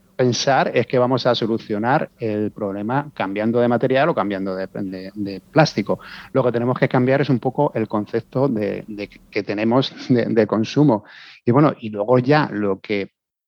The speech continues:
lo que no podamos evitar por algún motivo muy, muy particular, entonces, pues bueno, a lo mejor se puede tirar de plásticos compostables de, o, o buscar un plástico, que eso todavía se está investigando, que se, realmente se recicle perfectamente y que no tenga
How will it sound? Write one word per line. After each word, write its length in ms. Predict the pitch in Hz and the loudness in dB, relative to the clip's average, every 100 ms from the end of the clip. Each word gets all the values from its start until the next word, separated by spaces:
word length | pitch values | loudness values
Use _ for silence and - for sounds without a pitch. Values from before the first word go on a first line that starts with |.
| _ _ _ | _ _ _
lo 180 | _ 135 | _ -2
que 80 | 123 | 0
no 100 | 127 | 0
podamos 300 | 147 143 143 | 2 2 2
evitar 360 | 139 139 160 139 | 2 2 0 -2
por 120 | 113 | -4
algún 260 | 101 120 | -2 0
motivo 380 | 131 131 139 139 | 2 2 2 2
muy, 240 | 123 127 135 | 2 2 2
muy 240 | 127 131 | 2 0
particular, 720 | 131 127 131 117 127 147 160 _ | 0 -2 -2 -2 0 0 -2 _
entonces, 460 | 110 104 98 - 135 | -14 -12 -8 -6 -4
pues 120 | 98 | -4
bueno, 120 | 120 | -6
a 240 | - _ 92 | -8 _ -10
lo 40 | |
mejor 80 | 101 | -8
se 100 | 110 | -4
puede 320 | 120 123 113 _ | 0 -2 -2 _
tirar 380 | 123 120 135 117 | -2 4 4 2
de 180 | 95 | -8
plásticos 520 | - 101 104 107 123 - | -8 -8 -8 -4 -4 -2
compostables 680 | 127 131 - 151 151 113 - - - - _ | -4 -4 2 4 4 0 -4 -20 -20 -20 _
de, 100 | 104 | -8
o, 400 | 110 - 101 92 - | -8 -6 -6 -6 -8
o 260 | 107 98 92 | -8 -8 -8
buscar 640 | 98 98 - - 120 123 - | -12 -14 -12 2 2 2 -2
un 180 | 117 120 | -6 -6
plástico, 720 | - 135 131 139 123 139 208 _ | 2 4 4 0 2 2 2 _
que 100 | - | -8
eso 120 | 98 | 0
todavía 440 | 104 107 110 117 95 | 4 6 8 6 4
se 120 | - | -4
está 160 | - 107 | -6 -4
investigando, 560 | 110 - 113 120 139 | -2 -2 0 2 2
que 180 | - 98 | -2 -8
se, 180 | - 95 | -12 -12
realmente 500 | 95 104 107 113 135 | -8 -6 -2 0 2
se 140 | - | 0
recicle 580 | 95 95 - 104 98 123 | -2 -8 -10 -12 -4 -2
perfectamente 800 | 110 - 104 - 113 117 110 147 | -2 -4 -6 -2 0 0 0 -2
y 120 | 117 | -2
que 140 | - 92 | -8 -12
no 120 | 98 | -12
tenga 380 | 98 101 117 | -10 -4 -4